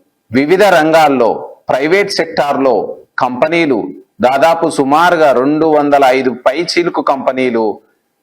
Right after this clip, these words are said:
హుజూర్ నగర్ పట్టణానికి మీ అందరికీ ఉద్యోగాల అవకాశాలు కల్పించడానికి ముందుకు వస్తున్నాయి. ఈ చక్కటి అవకాశాన్ని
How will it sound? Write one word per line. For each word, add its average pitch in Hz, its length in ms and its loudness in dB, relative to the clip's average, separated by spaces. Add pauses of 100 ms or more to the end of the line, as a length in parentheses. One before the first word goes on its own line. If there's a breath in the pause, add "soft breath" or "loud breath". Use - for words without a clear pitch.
(100)
హుజూర్ 151 380 2
నగర్ 139 280 2
పట్టణానికి 127 600 0 (480)
మీ 120 80 2 (140)
అందరికీ 190 420 2 (140)
ఉద్యోగాల 151 500 2
అవకాశాలు 127 520 0
కల్పించడానికి 113 760 -2
ముందుకు 104 320 -6
వస్తున్నాయి. 98 460 -2 (680)
ఈ - 20 2 (120)
చక్కటి 185 400 0
అవకాశాన్ని 180 640 0